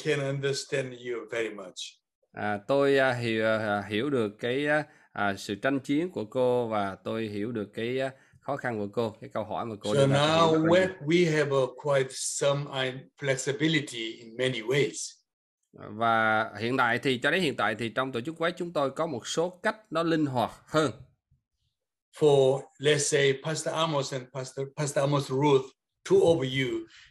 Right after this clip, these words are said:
Speaker 1: you speak Thai language fluently.
Speaker 2: Ví dụ như
Speaker 1: Then
Speaker 2: là sư Tâm
Speaker 1: Yeah.
Speaker 2: và cô Bạch Hằng là quý vị nói tiếng Thái tốt,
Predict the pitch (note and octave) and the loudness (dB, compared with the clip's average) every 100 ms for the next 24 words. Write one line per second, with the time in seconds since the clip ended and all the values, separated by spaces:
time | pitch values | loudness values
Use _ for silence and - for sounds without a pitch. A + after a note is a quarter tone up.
0 | - C#3+ F3+ - - F3 D#3+ - - _ | -4 4 4 4 0 2 2 0 -14 _
1 | - F3 G3 E3+ C#3+ C3+ B2+ A#2+ A#2 - | -2 2 4 4 2 0 -2 -8 -16 -18
2 | _ _ _ - - C#3 D#3 C#3+ B2+ A#2+ | _ _ _ -20 -10 0 6 6 4 -2
3 | A2 G#2 - _ - - - - _ - | -10 -10 -14 _ -20 -18 -18 -20 _ -8
4 | G#3 G#3+ C3 C#3+ D3+ D#3 D3+ B2 G2 - | 0 2 6 6 8 6 4 2 0 -6
5 | F2+ - - A2+ B2+ A#2 - D#3 - D#3+ | -16 -16 -16 -12 -10 -10 -8 -6 0 2
6 | D#3+ C3+ B2 - C3+ C3+ A#2+ C3 A#2 G#2 | 4 4 2 0 -2 2 2 2 0 0
7 | G#2+ G#2 D3 F3 C3 G2+ G2+ B2+ C#3+ F3 | 0 0 0 0 2 2 2 2 2 0
8 | D#3+ D#3 D3 F3+ F#3+ G#3 - _ | -4 -2 -2 0 2 2 0 _